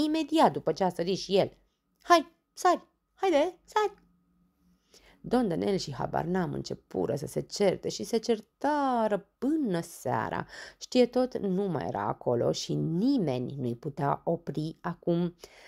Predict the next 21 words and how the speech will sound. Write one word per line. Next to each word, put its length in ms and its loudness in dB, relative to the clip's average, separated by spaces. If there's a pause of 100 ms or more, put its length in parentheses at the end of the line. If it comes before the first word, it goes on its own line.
(240)
Soarele 480 -2
cobora 400 -2
spre 220 -6
asfințit. 800 -6 (220)
Vântul 640 -4 (120)
se 180 -12
întețea, 800 -6 (360)
balonul 580 0
se 160 -2
răci 440 -2
și 480 -4
mai 160 -2
mult 340 -4
și 160 -10
începu 420 -4
să 140 -2
se 160 -2
lase 320 -2 (160)
iarăși 540 -2
în 120 -2
jos, 280 2